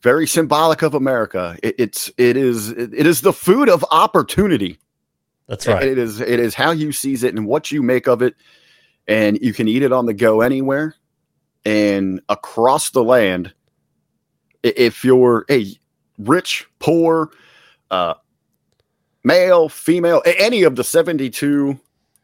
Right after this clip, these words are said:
Speaker 1: uh, sexual whatever we got there, i-, if you're rich or poor, whatever, whatever you come from in, in your, in your social standings,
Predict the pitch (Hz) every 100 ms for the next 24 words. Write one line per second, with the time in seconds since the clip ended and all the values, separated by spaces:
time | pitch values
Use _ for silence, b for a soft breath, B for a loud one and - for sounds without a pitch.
0 | _ _ 107 101 95 87 87 _ _ _
1 | _ _ _ _ _ - 143 - 139 127
2 | 107 127 151 143 120 120 131 131 127 -
3 | 127 127 123 123 - 107 120 113 123 107
4 | 170 180 147 - 143 139 147 180 175 160
5 | 160 147 135 190 - 214 262 254 196 165
6 | 175 156 139 127 110 123 120 113 120 113
7 | 107 107 117 117 110 131 135 135 - 123
8 | 113 110 107 101